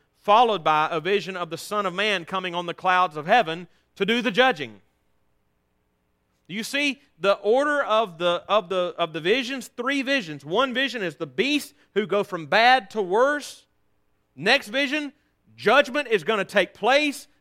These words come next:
Vision three, the Son of Man is gonna do the judging. Which is why when you come to the New Testament,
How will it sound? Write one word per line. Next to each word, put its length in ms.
Vision 340
three, 400
the 140
Son 340
of 80
Man 280
is 120
gonna 180
do 140
the 100
judging. 380
Which 140
is 80
why 160
when 120
you 80
come 160
to 60
the 60
New 140
Testament, 580